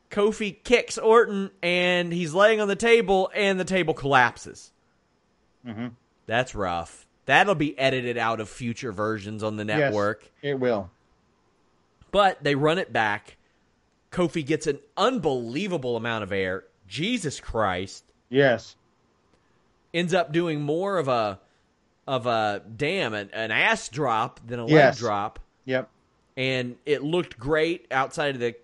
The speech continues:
Speaker 1: W W E camera work zooming to where
Speaker 2: Yeah.
Speaker 1: I couldn't see it. Thank God I could on the replay. Sure, it made a lot of sense to run this back considering where they were,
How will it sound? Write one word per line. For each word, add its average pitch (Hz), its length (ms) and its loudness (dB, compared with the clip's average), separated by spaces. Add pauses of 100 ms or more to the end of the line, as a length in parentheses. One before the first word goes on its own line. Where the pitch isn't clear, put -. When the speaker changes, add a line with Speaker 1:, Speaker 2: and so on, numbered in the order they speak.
(180)
Speaker 1:
W 147 180 -2
W 139 140 -2
E 127 40 -2
camera 147 380 -2
work 127 260 -2
zooming 202 680 4 (440)
to 143 80 -8
where 139 140 4
Speaker 2:
Yeah. 143 120 8
Speaker 1:
I - 20 2
couldn't 151 180 -4
see 185 260 -2
it. 156 140 -2
Thank 165 180 -6
God 147 200 0
I - 60 -4
could 151 220 -8
on 139 100 -8
the 123 60 -10
replay. 117 580 -6 (600)
Sure, 277 320 4
it 190 60 -4
made 208 240 0
a 196 40 -4
lot 185 180 2
of 190 80 -6
sense 165 300 -6
to 156 100 -8
run 135 240 -2
this 131 160 -6
back 113 400 0
considering 127 520 -6
where 135 200 -2
they 123 160 -2
were, 104 420 -4